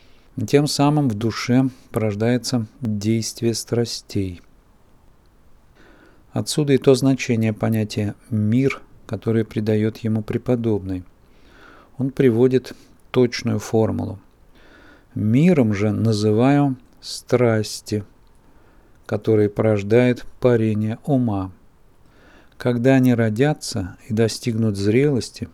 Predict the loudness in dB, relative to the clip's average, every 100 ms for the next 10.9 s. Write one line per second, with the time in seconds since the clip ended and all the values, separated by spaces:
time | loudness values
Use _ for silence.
0 | -14 -8 0 2 2 0 -4 -8 -2 -2
1 | -2 -4 0 0 0 -4 -8 _ -8 -4
2 | -4 -6 -12 _ -4 -2 -2 -4 -8 -6
3 | -2 2 2 0 -8 -8 -2 -2 -2 -4
4 | -6 -8 -10 -20 _ _ -20 -20 -20 -20
5 | -20 -20 -20 -20 -20 _ -20 _ _ 0
6 | 0 0 2 2 2 0 4 4 4 2
7 | 2 0 -4 -2 -2 2 2 2 0 2
8 | -2 -2 -4 0 0 0 0 0 2 -2
9 | 0 0 0 -4 -4 -4 -8 -2 0 2
10 | 0 0 -2 -2 -4 -6 -8 -8 -8